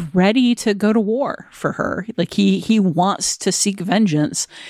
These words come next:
and is told in no uncertain terms, like, "No, don't, you're not gonna get the chance to do this. We're not going to avenge her because that's just not the way this should go." It's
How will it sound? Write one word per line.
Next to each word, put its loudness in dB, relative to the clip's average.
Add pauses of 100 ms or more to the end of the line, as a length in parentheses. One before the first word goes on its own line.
(320)
and 0
is 0
told -2
in 2
no 2
uncertain -2
terms, 0
like, 0
"No, 0
don't, 0 (480)
you're 4
not 0
gonna -2
get 0
the -4
chance -2
to -4
do 2
this. -4
We're 2
not 2
going 2
to -2
avenge 0
her 0 (400)
because -2
that's -4
just -4
not 0
the 0
way -2
this -2
should -4
go." 0 (420)
It's -4